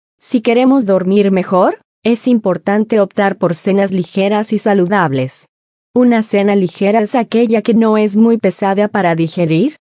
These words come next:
y que no incluye alimentos procesados o grasos. Es importante también evitar comer en exceso antes de dormir, ya que esto puede causar sensación de hinchazón y malestar estomacal.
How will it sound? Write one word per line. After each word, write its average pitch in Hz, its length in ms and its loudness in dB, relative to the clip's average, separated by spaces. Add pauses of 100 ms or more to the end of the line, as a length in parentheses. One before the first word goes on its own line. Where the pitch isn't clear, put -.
(160)
y 240 120 2
que 214 120 0
no 208 220 4
incluye 202 520 0
alimentos 214 580 0
procesados 196 800 -2
o 208 80 2
grasos. 165 640 -2 (460)
Es 220 240 0
importante 208 680 0
también 202 500 0
evitar 208 480 -2
comer 185 340 0
en 190 80 -2
exceso 180 640 0
antes 175 360 -2
de 185 100 0
dormir, 165 560 0 (220)
ya 196 260 0
que 190 240 -2
esto 214 260 -4
puede 208 320 0
causar 190 520 -2
sensación 202 680 -2
de 214 100 2
hinchazón 196 560 0
y 214 60 2
malestar 190 640 0
estomacal. 196 680 -2